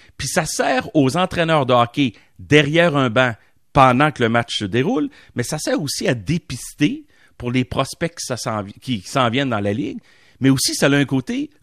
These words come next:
commercial, parce que ça sert à gérer puis comprendre les habitudes de consommation des gens, le mouvement des gens dans les gradins. Où est-ce qu'ils vont, puis ils dépensent combien d'argent, puis c'est quoi leur produit préféré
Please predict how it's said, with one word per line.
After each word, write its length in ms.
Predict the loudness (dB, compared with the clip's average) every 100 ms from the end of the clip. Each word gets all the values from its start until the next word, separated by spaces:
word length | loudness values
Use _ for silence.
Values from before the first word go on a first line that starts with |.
| _
commercial, 720 | 2 2 2 -4 -8 -10 -14 -20 _ _ -14 -8
parce 160 | -6
que 80 | -4
ça 180 | -2 -2
sert 260 | -2 -2
à 220 | 0 0 -2 _ _ _
gérer 580 | -6 0 2 2 0 -4
puis 140 | -8 -4
comprendre 560 | -2 -2 -4 -4 -2
les 280 | -2 -2 -2
habitudes 440 | -2 -2 -4 -2
de 80 | -2
consommation 600 | -4 -4 -2 -4 -4 -6
des 200 | -4 -4
gens, 160 | -4 -8 -12 _ -20 -20 -2 4
le 160 | 6
mouvement 500 | 8 6 6 4 2
des 220 | 4 2
gens 180 | 2 0
dans 120 | 0
les 120 | 0 0
gradins. 400 | 0 0 -2 -6 _ _ _ _
Où 180 | 0 2
est-ce 200 | 2 -2
qu'ils 180 | -4 0
vont, 180 | 0 -2
puis 140 | -4
ils 60 | -2
dépensent 420 | 0 0 -4 -6
combien 280 | -6 -4 -2
d'argent, 480 | -2 -4 -6 -6 -8
puis 260 | _ _ -6
c'est 120 | -4
quoi 180 | -2 0
leur 220 | 0 0
produit 380 | -2 -2 -2 -6
préféré 680 | -4 -2 -2 -2 -4 -6